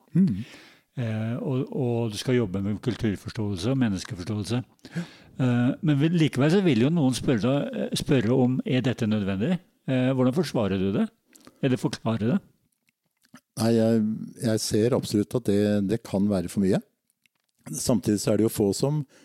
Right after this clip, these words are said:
Speaker 1: utfordrer friluftslivslærerne på hvorfor de skal ut tre ganger i løpet av året, hvis du skal lære å mestre friluftslivet. Så jeg tror skal vi, skal vi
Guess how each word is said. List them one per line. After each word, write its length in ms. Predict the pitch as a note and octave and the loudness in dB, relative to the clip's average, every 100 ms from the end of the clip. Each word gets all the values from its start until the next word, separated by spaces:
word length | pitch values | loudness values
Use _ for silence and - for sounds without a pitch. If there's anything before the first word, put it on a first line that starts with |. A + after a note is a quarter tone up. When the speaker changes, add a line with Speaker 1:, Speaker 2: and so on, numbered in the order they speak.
| _ - | _ 2
Speaker 1:
utfordrer 500 | A#2+ - A2 G#2+ A#2+ | 2 2 0 2 2
friluftslivslærerne 800 | A2 F#2+ - A2 - G#2 G2+ A2+ | 2 0 0 -2 0 0 2 0
på 120 | - A2 | 0 0
hvorfor 320 | F#2+ E2 - | 0 0 -2
de 80 | G#2+ | -2
skal 200 | - G2+ | 0 0
ut 80 | G#2 | 0
tre 180 | G#2+ G#2 | 0 0
ganger 200 | G2 F#2+ | 0 0
i 40 | |
løpet 180 | G2+ - | 0 0
av 60 | G#2+ | 0
året, 200 | F#2 E3 - _ _ _ _ - | 2 0 -4 _ _ _ _ -8
hvis 120 | - | -6
du 60 | A2 | -4
skal 180 | C3 | 0
lære 140 | A2 G#2+ | 2 2
å 40 | |
mestre 240 | A2+ - B2+ | 2 2 0
friluftslivet. 600 | A#2+ D#2+ - F#2 F2 G2 - _ _ _ _ _ | 0 -2 -4 -2 -2 -4 -10 _ _ _ _ _
Så 240 | - - A#2 A#2+ B2 | -4 0 2 2 0
jeg 400 | - - - A2+ - | -4 -6 -4 -2 0
tror 240 | A#2 C3+ | 2 2
skal 180 | - B2 | 2 2
vi, 120 | B2+ C3 C3+ - - _ _ - | 4 4 2 -4 -8 _ _ -10
skal 240 | - A2 | -2 2
vi 100 | A#2+ | 4